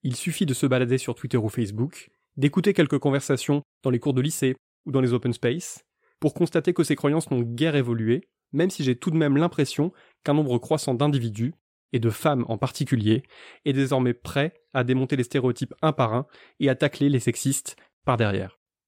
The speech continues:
Ce double regard traverse d'ailleurs les œuvres cinématographiques depuis des décennies,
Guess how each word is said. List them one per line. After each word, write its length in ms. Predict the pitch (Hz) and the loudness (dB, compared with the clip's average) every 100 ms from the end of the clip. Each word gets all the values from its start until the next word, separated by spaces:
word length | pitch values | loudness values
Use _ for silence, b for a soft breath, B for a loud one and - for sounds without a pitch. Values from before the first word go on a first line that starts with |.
| _ _ _ _ | _ _ _ _
Ce 140 | - 131 | -6 0
double 220 | 185 160 | 2 2
regard 540 | 120 113 113 160 - - | 0 0 -2 -2 -8 -4
traverse 340 | 175 151 131 | -2 -2 0
d'ailleurs 260 | 135 143 160 | 0 2 2
les 160 | 131 | 2
œuvres 200 | 139 127 | 2 0
cinématographiques 800 | 117 147 135 131 135 120 120 170 | -2 0 2 2 0 0 -2 -2
depuis 200 | 139 120 | -2 -2
des 120 | 123 107 | -6 -6
décennies, 680 | 113 151 - 135 120 - | -2 -2 2 2 2 -2